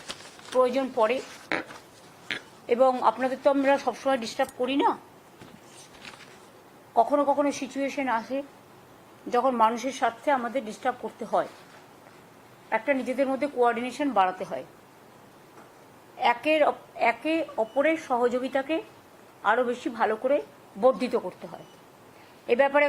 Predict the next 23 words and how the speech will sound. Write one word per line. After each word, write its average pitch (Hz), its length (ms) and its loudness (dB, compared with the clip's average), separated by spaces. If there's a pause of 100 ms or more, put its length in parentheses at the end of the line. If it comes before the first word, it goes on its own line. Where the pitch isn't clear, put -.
(140)
সরকারেরও 277 540 4
যেমন 277 180 2 (100)
দায়িত্ব 214 260 0 (140)
আছে, 254 160 -6 (1300)
যারা 240 180 4 (120)
বিভিন্ন 277 240 2 (100)
জায়গায় 277 280 6
বিজনেস 247 300 -4 (100)
করেন, 214 200 0 (600)
সাপ্লাই 277 380 4 (120)
করেন, 202 220 0 (3500)
কোল্ড 269 240 6
স্টোরেজ 277 340 2
থেকে 269 200 -2
শুরু 262 200 -2
করে, 262 140 6 (640)
ধান 220 140 2 (100)
কল 254 200 4
থেকে 262 200 -2
শুরু 254 160 -6
করে, 269 200 4
everywhere 226 540 2
আমি 190 100 -6